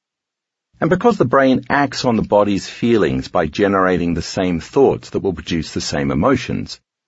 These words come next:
it becomes clear that redundant thoughts hardwire your brain into a fixed pattern of neurocircuitry. But what happens in the body?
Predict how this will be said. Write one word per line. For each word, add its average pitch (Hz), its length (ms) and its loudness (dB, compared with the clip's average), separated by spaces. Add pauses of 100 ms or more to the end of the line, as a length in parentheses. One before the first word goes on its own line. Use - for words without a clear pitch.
(240)
it 131 140 0
becomes 123 320 0
clear 82 540 -2
that 95 220 0
redundant 113 600 2
thoughts 76 500 -2
hardwire 117 640 0
your 123 160 2
brain 73 540 -2
into 104 280 -4
a 98 40 -2
fixed - 440 -6
pattern 92 600 -4
of 92 100 -4
neurocircuitry. 80 1000 -4 (2000)
But 190 140 4
what 247 180 4
happens 90 640 -2
in 107 240 0
the 104 60 0
body? 92 460 0